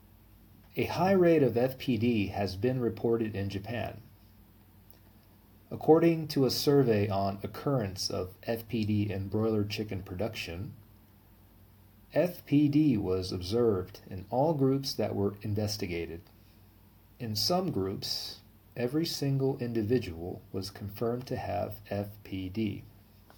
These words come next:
The causes for F P D include poor floor conditions and environments where birds are crammed together in one place.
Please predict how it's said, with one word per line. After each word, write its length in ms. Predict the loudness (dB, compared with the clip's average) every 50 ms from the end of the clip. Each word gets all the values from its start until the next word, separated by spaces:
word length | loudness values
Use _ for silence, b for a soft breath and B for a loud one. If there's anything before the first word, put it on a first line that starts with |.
| -20 -20 -20 -20 -20 -20 -20 -20 -20 -20 -20 -20 -20 -20 -20 -20 -20 -20 -20 -20 -20 -20 -20 -20 _ -20 -20 -20 -20 -20 -14 -10
The 80 | -10 -10
causes 640 | -8 -8 -6 -2 0 2 2 2 2 2 0 0 0
for 240 | -4 -2 -4 -4 -4 -4
F 180 | -6 -8 -8 -10
P 180 | -8 -6 -6
D 240 | -6 -4 -6 -6 -4
include 540 | -6 -6 -8 -10 -8 -6 -6 -6 -6 -8 -10 -14 -20 -20 -20 -20 -18
poor 380 | -8 -4 -2 0 0 0 -2 -4
floor 360 | -6 -6 -2 0 2 2 0
conditions 920 | 0 -2 -4 -2 -2 -2 -2 -2 -4 -8 -8 -8 -8 -8 -8 -10 -10 -10 -14 -20 -20 -20 -18 -10
and 140 | -8 -6 -6
environments 880 | -4 -4 0 2 4 4 4 0 -2 -6 -8 -10 -8 -8 -10 -10 -10 -14 -18 -16 -8
where 160 | -4 -4 -4
birds 480 | -4 -2 0 2 4 4 2 2 0 -2
are 120 | -4 -4
crammed 420 | -4 -4 -4 -4 -2 -2 -4 -4
together 420 | -4 -4 -2 -2 -2 -2 0 -2 -2
in 280 | -2 -2 -4 -6 -4
one 200 | -4 -6 -6 -8 -10
place. 600 | -8 -6 -4 -4 -4 -6 -8 -12 -12 -14 -14